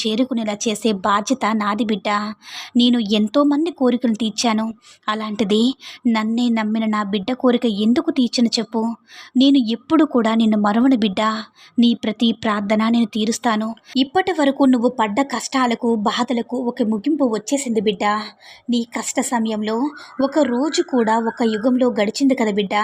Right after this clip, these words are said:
అలాంటి సందర్భంలో నువ్వు ఎంతో బాధపడ్డావు. నీలాంటి భక్తులు నా వద్దకు ఎంతోమంది వస్తున్నారమ్మా. వారు కూడా నీలానే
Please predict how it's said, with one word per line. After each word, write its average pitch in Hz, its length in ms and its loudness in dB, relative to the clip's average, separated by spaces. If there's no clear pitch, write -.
అలాంటి 247 400 -6
సందర్భంలో 214 880 0
నువ్వు 233 200 0
ఎంతో 220 480 -2
బాధపడ్డావు. 220 880 -2
నీలాంటి 254 560 0
భక్తులు 226 480 -2
నా 226 240 2
వద్దకు 214 440 0
ఎంతోమంది 240 640 -2
వస్తున్నారమ్మా. 208 840 -2
వారు 214 360 0
కూడా 220 340 2
నీలానే 220 720 0